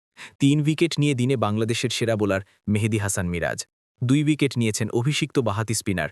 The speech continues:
হাসান মুরাদ। এছাড়া একটি করে উইকেট নিয়েছেন হাসান মাহমুদ, নাহিদ রানা ও তাইজুল ইসলাম।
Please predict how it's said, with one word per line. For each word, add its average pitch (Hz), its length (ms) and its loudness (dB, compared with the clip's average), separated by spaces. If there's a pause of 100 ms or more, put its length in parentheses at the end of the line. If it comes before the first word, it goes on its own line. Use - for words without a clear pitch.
(300)
হাসান 113 260 0
মুরাদ। 80 300 -4 (640)
এছাড়া 120 400 0
একটি 131 220 -2
করে 131 180 2
উইকেট 104 360 -2
নিয়েছেন 110 300 -2 (320)
হাসান 123 280 0
মাহমুদ, 113 360 0 (280)
নাহিদ 101 300 0
রানা 98 260 -2 (280)
ও - 80 0
তাইজুল 92 360 -2
ইসলাম। - 320 -4